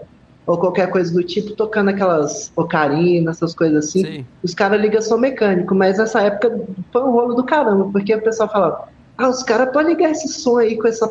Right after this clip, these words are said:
Speaker 1: porta aberta aí de todo tamanho aí, abafando todo mundo,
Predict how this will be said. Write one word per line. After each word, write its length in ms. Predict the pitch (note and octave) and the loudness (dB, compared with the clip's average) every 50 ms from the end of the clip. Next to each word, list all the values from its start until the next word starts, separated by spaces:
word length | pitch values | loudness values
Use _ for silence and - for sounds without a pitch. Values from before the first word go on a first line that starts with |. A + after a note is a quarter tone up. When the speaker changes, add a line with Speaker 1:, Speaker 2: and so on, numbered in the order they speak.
| - - - | -4 -4 0
Speaker 1:
porta 360 | G#3+ G#3 G#3+ G#3 G#3 G#3 G#3+ | 0 2 2 0 0 0 0
aberta 480 | G#3 F3+ F3+ F#3 F3+ F3+ F3+ - - | 2 2 4 4 2 2 0 0 2
aí 80 | G3 F#3 | 2 2
de 100 | F3+ F#3+ - | 0 -2 0
todo 200 | - A3 A3+ A3 | 0 0 0 2
tamanho 400 | A3 B3 A#3 A3 G3+ G3 F#3+ F#3 | 0 0 0 2 2 2 2 4
aí, 340 | F3 F3 G3 A3 A#3 A3 G#3 G3 - - | 4 2 2 0 -2 -4 -6 -8 -6 -2
abafando 480 | F#3+ F#3 F3+ F#3+ F#3+ F#3+ - G3+ F#3 G3+ | -2 0 0 0 0 0 0 0 0 2
todo 200 | A3+ A3 A3 G#3+ | 0 0 0 0
mundo, 460 | G3 F3+ F#3 G3 A3 A#3+ C4+ C#4 | 0 2 2 2 2 2 0 -2